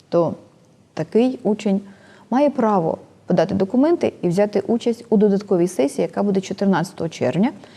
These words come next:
і вже за результатами участі саме у додатковій частині отримати атестат. Але, звичайно,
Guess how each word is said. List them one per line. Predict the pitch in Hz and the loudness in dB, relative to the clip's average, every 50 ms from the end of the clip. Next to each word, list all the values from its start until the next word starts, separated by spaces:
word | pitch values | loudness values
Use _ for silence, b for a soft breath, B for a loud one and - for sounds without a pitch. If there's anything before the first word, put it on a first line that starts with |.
| B B B B | B B B B
і | - | 2
вже | 208 190 196 180 | 4 4 6 6
за | 180 185 | 6 4
результатами | 175 180 185 170 - 175 165 - 165 165 170 170 - - | 4 4 2 2 2 -2 -2 0 0 0 0 0 0 0
участі | 185 170 165 - 151 - - - 156 156 170 - - - | 0 0 0 -4 -8 -8 -8 -8 -8 -8 -8 -10 -14 -16
саме | - - 180 165 165 160 - - | -8 -4 -2 0 0 -2 -2 0
у | - 202 | 2 4
додатковій | 180 165 139 - - - - 254 277 277 277 | 4 4 2 0 -2 -2 -2 0 0 0 0
частині | 269 - 269 262 - - 262 254 240 240 - - - _ _ _ _ - _ _ _ _ _ _ - - _ - | 0 -2 -6 -4 -4 -2 0 0 0 0 -2 -8 -20 _ _ _ _ -20 _ _ _ _ _ _ -20 -20 _ -8
отримати | - 185 - 185 202 196 160 156 - - - - - | -8 -4 -2 0 0 0 0 -2 -2 -4 -6 -6 -8
атестат. | 160 - 147 - - - 90 - - - B B B B B B B B | -10 -10 -10 -10 -8 -8 -8 -8 -8 -14 B B B B B B B B
Але, | B 175 175 | B 0 0
звичайно, | 160 165 170 180 - 190 196 202 190 | 2 2 0 0 0 0 2 2 0